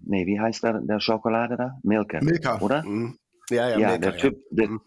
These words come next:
Speaker 1: der Typ da vorne drauf.
Speaker 3: Mhm.
Speaker 2: Mhm.
Speaker 1: Weißt du, wie der aussieht?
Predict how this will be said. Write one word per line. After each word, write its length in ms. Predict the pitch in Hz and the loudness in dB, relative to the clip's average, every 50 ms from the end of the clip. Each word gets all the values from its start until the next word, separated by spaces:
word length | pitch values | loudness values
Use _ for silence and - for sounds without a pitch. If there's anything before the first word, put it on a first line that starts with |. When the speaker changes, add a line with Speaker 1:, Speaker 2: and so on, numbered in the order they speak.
| _ _ | _ _
Speaker 1:
der 200 | - 95 110 107 - | -2 0 0 0 0
Typ 200 | - 139 127 113 | 0 0 2 2
da 140 | 120 120 110 | 2 0 2
vorne 340 | - - 120 120 120 113 104 | 0 0 0 2 2 0 2
drauf. 480 | 104 104 101 85 80 - - - - - _ _ _ _ _ _ _ _ _ _ _ _ _ - | 2 2 0 0 -2 -6 -12 -16 -18 -20 _ _ _ _ _ _ _ _ _ _ _ _ _ -4
Speaker 3:
Mhm. 460 | 120 113 98 120 147 180 - - - - | -4 -2 0 -2 -2 -2 -4 -8 -6 -4
Speaker 2:
Mhm. 160 | 127 110 98 | -2 0 2
Speaker 1:
Weißt 220 | 107 117 - - | 2 2 2 0
du, 100 | 120 113 | 0 2
wie 120 | 110 117 107 | 2 2 2
der 240 | 117 113 104 95 | 2 2 2 2
aussieht? 460 | 110 123 123 - - 143 147 - - | 0 0 -2 -2 -2 -2 -2 -2 -6